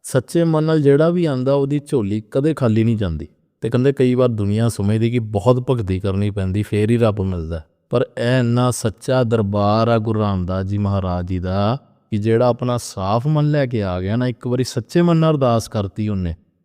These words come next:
ਉਹਦੀ ਅਰਦਾਸ ਉਸੇ ਵਕਤ ਹੀ ਕਬੂਲ ਹੈ। ਗੁਰੂ ਮਹਾਰਾਜ ਜੀ ਦੇਰੀ ਨਹੀਂ ਲਗਾਉਂਦੇ ਫਿਰ। ਕਹਿੰਦੇ, "ਪੁੱਤਰਾ, ਕਿਸਮਤ ਤਾਂ ਕੁਛ ਵੀ ਨਹੀਂ ਹੈਗੀ। ਜੇ ਗੁਰੂ ਰਾਮਦਾਸ ਜੀ ਮਹਾਰਾਜ ਜੀ ਦੀ ਕਿਰਪਾ ਹੋ ਜਾਏ ਨਾ, ਤੇ ਉਹ ਫਕੀਰਾਂ ਤੋਂ ਵੀ ਰਾਜ ਕਰਾ ਦਿੰਦੇ ਆ, ਬਾਦਸ਼ਾਹੀਆਂ ਲਿਖ ਦਿੰਦੇ ਨਸੀਬਾਂ 'ਚ।"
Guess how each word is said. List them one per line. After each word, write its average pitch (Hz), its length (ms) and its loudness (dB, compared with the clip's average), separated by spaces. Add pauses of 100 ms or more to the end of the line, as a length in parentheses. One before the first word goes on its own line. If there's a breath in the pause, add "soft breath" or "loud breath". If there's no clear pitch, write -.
(300)
ਉਹਦੀ 147 280 2
ਅਰਦਾਸ 131 460 2 (120)
ਉਸੇ 143 300 -4
ਵਕਤ 160 260 -4
ਹੀ 143 60 -2
ਕਬੂਲ 98 420 -6
ਹੈ। 69 40 -12 (380)
ਗੁਰੂ 147 200 4
ਮਹਾਰਾਜ 165 400 2
ਜੀ 170 80 0
ਦੇਰੀ 147 280 0
ਨਹੀਂ 180 120 0
ਲਗਾਉਂਦੇ 107 400 -4
ਫਿਰ। 85 120 -10 (360)
ਕਹਿੰਦੇ, 139 240 2
"ਪੁੱਤਰਾ, 160 360 0
ਕਿਸਮਤ 160 440 -4
ਤਾਂ 170 100 2
ਕੁਛ 151 260 -4
ਵੀ 180 120 2
ਨਹੀਂ 196 120 4
ਹੈਗੀ। 101 300 -2 (580)
ਜੇ 127 120 -2
ਗੁਰੂ 147 220 2
ਰਾਮਦਾਸ 131 440 2
ਜੀ 156 100 -2
ਮਹਾਰਾਜ 131 440 0
ਜੀ 139 80 -6
ਦੀ 143 100 -6
ਕਿਰਪਾ 131 440 -2
ਹੋ 151 100 4
ਜਾਏ 104 160 -2
ਨਾ, 139 300 -2 (500)
ਤੇ 170 60 -2
ਉਹ 175 200 2
ਫਕੀਰਾਂ 175 360 2
ਤੋਂ 185 100 0
ਵੀ 196 120 0
ਰਾਜ 180 220 4
ਕਰਾ 139 260 -4
ਦਿੰਦੇ 170 420 0
ਆ, 107 80 -4
ਬਾਦਸ਼ਾਹੀਆਂ 151 680 0
ਲਿਖ 160 180 -2
ਦਿੰਦੇ 208 240 0
ਨਸੀਬਾਂ 143 440 -2
'ਚ।" 98 140 -10